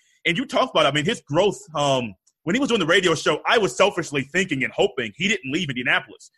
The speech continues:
that somehow Indianapolis would find a job for him to stay there forever because he's just that good. But seeing his versatility, going to Brooklyn, and then, um, just, just the way that he's progressed and been just kind of accepted any kind of challenges,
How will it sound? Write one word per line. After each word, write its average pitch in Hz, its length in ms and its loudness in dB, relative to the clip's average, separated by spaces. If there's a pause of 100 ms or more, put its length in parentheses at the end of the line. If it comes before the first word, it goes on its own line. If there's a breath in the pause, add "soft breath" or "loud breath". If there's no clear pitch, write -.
(120)
that 143 120 -2
somehow 185 360 2
Indianapolis 165 480 -2
would 147 80 -10
find 165 180 0
a 131 60 -2
job 156 260 0
for 139 140 -4
him 151 80 -2
to 127 60 -6
stay 151 260 -2
there 143 340 2 (140)
forever 151 420 0
because 131 520 0 (200 soft breath)
he's 160 200 -8
just 165 220 0
that 123 220 0
good. 180 240 2
But 120 160 0 (160)
seeing 196 200 -2
his 147 80 -2
versatility, 175 680 0 (120)
going 160 260 -2
to 151 160 -4 (160)
Brooklyn, 151 460 -2 (480)
and 143 200 -2
then, 147 400 0
um, 127 520 0 (340 soft breath)
just, 170 140 -2 (120)
just 190 200 0
the 170 80 0
way 202 160 2
that 143 140 -4
he's 190 180 -6
progressed 143 500 -2
and 113 240 -6
been 131 260 -4 (520)
just 262 180 -8
kind 302 220 0
of 190 200 0 (460)
accepted 247 540 -2
any 226 220 0
kind 214 260 -2
of 143 80 -4
challenges, 175 600 0